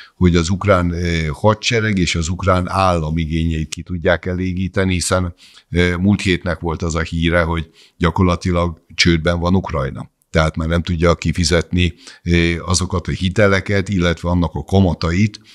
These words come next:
amelyeket, eh, be akarnak rajta hajtani. Nem véletlen az, hogy az amerikai kormányzat, eh, nagyon kemény figyelmeztetést küldött Ukrajnának, a vezetésnek, hiszen, eh, Zelenszkijék azt mondták, hogy akkor gyorsan,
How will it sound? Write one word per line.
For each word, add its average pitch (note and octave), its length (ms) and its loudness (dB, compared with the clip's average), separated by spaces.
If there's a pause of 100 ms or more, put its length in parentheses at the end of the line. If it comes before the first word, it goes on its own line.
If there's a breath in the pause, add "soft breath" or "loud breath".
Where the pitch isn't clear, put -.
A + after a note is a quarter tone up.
(280 loud breath)
amelyeket, F2 680 0
eh, F2 200 -4 (280)
be E2+ 240 0
akarnak F2 420 -2
rajta E2 320 -4
hajtani. D#2 560 0 (220 soft breath)
Nem G#2 220 2
véletlen F#2+ 380 -2
az, G2+ 200 -2
hogy F2 180 -2
az E2+ 120 0
amerikai F#2 480 -2
kormányzat, F2 800 -2 (220 loud breath)
eh, E2+ 320 2
nagyon A#2+ 320 0
kemény F2 360 -6
figyelmeztetést E2+ 920 -2
küldött D#2 420 0
Ukrajnának, D#2+ 760 -2
a D#2 60 -2
vezetésnek, D2+ 800 -2 (280 soft breath)
hiszen, E2+ 340 0 (220 loud breath)
eh, F2 260 -2
Zelenszkijék F#2+ 640 -2
azt G#2 220 -2
mondták, E2+ 180 -4
hogy F#2+ 120 0
akkor F2+ 400 -4 (120)
gyorsan, F#2 640 0